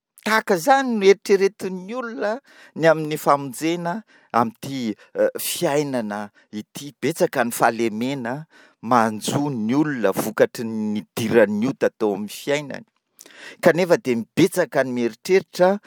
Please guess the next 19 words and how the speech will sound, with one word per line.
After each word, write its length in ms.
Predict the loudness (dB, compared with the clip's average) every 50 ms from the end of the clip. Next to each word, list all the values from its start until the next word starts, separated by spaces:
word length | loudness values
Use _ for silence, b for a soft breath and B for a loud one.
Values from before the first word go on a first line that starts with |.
| B B B B B
fa 300 | -6 0 4 4 4 4
ny 160 | 0 -4 -6 -2
herin'ny 400 | 0 0 0 0 -2 -6 -8 -12 -16 _
tenany, 560 | -2 0 0 0 0 -2 -4 -4 -6 -8 -8 -10 B B B
ny 120 | -10 -10 -10
fiezahany 840 | -10 -10 -6 -4 -4 -4 -4 -6 -6 -6 -4 -2 0 0 -2 -2 -6
manokana, 800 | -10 -10 -10 -8 -8 -10 -12 -8 _ -4 -4 -2 -2 -6 -6 -8 -10 -14 B B B B B B B B
ny 200 | -4 2 4 4
exercice 1200 | 4 4 2 -4 -2 2 4 4 4 4 0 -4 -8 -8 -8 -8 -8 -10 -10 -12 -16 -18 -20 -20 b b b b b b b b b b
na 160 | 0 2 2
ny 80 | 2 2
fiezahana 920 | -2 -2 0 2 2 2 0 -2 -6 -6 -2 -2 -2 -2 -2 -2 -2 -2 -2
rery 380 | 0 2 4 4 6 6 4
ataon'ny 460 | 2 2 2 -2 -2 -2 -2 -6 -10 -12 _
tenany 480 | -2 -2 0 0 -2 -6 -6 -8 -10 -12 B B B B
no 160 | -4 0 0
ahatafavoaka 960 | 0 0 -2 -6 -8 -6 -2 -2 -4 -4 -4 -6 -8 -8 -8 -10 -10 -8 -8 -8
azy 300 | -10 -12 -16 -18 -18 -18 b b b b b -12
amin'izany. 720 | -12 -12 -12 -12 -16 -18 -20 -18 -18 -18 -18 -18 -20 -20